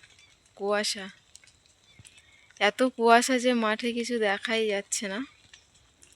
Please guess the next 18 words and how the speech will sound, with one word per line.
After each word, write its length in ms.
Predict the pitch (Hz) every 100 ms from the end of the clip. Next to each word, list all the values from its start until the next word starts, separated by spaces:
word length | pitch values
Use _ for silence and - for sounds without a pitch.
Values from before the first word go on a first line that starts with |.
| _
পিছনটা 460 | - 208 226 226 233 -
পুরো 240 | 202 233
ধোঁয়া, 600 | 208 208 196 196 196 185 208 - - - - -
আর 120 | 196
বৃষ্টির 500 | 190 208 - - 233
মতো 400 | 233 220 240 233 226 -
পড়ছে 480 | 214 208 - 190 196 -
কুয়াশা, 380 | 190 190 202 214 269 - -
আমার 280 | 196 208 208
গায়ে 260 | 196 196
তো 140 | 202 226
পড়ছে, 440 | 208 202 - 208 277 - - _ _ _ - - - - -
পুরো 180 | 214 226 208
ভিজিয়ে 460 | 220 190 214 233
দিচ্ছে, 460 | 220 208 - - 220 330 - - _ _ _ - _ - _ - _ - - - _ _ -
এত 200 | 196 202
কুয়াশা 500 | 220 208 202 214 208
দিয়েছে। 480 | 196 208 202 - 240